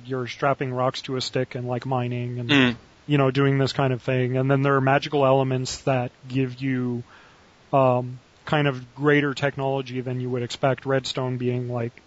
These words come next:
Speaker 1: you know, the primary example of that, right? But it's magical. It's not that it's actually electricity or uh, actually digital circuitry. It's like some kind of magical ore that you have discovered in the world of Minecraft that just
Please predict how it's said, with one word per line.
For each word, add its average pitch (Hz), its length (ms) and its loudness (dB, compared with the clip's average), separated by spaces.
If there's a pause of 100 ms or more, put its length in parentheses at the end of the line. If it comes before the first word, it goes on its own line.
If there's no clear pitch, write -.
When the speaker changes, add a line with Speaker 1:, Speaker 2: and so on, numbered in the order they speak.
(100)
Speaker 1:
you 139 80 0
know, 123 140 0
the 123 100 -4
primary 131 420 2
example 123 440 -2
of 113 60 -10
that, 120 240 -6
right? 127 280 0
But 123 180 2 (320)
it's 160 180 2
magical. 139 500 2
It's 135 140 -6
not 147 240 4
that 131 240 -2 (180)
it's 147 320 0
actually 151 420 0
electricity 135 760 -4
or 131 580 0 (580)
uh, 135 280 4
actually 151 400 0
digital 143 360 -6
circuitry. 135 800 -4
It's 151 400 -2
like 131 240 0
some 135 240 -2
kind 131 180 2
of 127 100 -2
magical 135 420 -2
ore 131 400 0
that 127 180 0
you 135 100 -2
have 123 100 0
discovered 127 460 0
in 123 100 -2
the 123 60 -4
world 127 260 -2
of 120 100 -8
Minecraft 123 580 2 (360)
that 135 180 4
just 139 300 -2